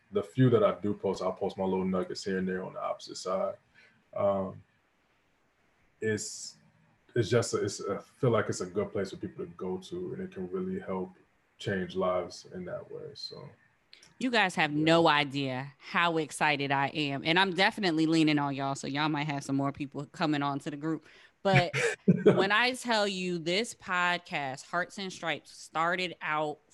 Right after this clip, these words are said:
Speaker 2: from just seeing so many couples around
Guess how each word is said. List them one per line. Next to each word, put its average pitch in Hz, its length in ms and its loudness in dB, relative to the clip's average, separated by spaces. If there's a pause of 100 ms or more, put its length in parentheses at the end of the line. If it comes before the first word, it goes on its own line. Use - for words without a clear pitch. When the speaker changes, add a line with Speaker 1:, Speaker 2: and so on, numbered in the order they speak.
Speaker 2:
from 151 600 -2 (480)
just 170 480 -4
seeing 160 580 -2
so 175 380 -4
many 170 300 -4
couples 160 680 -8
around 151 640 -2